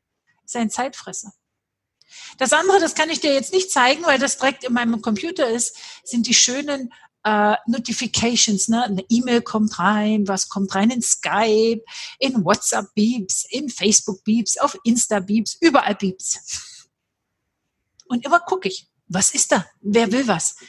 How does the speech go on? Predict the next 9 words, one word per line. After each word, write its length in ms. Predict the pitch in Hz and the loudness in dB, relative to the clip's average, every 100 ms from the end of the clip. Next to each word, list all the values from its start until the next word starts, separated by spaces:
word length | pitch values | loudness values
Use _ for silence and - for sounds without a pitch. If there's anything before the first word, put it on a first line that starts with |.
| - - | -20 -2
Wo 140 | 196 | 4
muss 220 | 233 247 226 | 4 4 0
ich 100 | - | 0
grad 240 | 208 202 | -2 -2
antworten? 520 | 196 202 160 - 170 - _ _ _ _ _ _ _ _ - | -6 -6 -10 -20 -20 -20 _ _ _ _ _ _ _ _ -6
Leute, 320 | 214 - 247 | -4 -4 -4
das 200 | 214 - | -6 -2
sind 140 | 202 | -2
Zeitfresser. 760 | - 180 175 - - 170 - | -2 -4 -6 -10 -4 -2 -2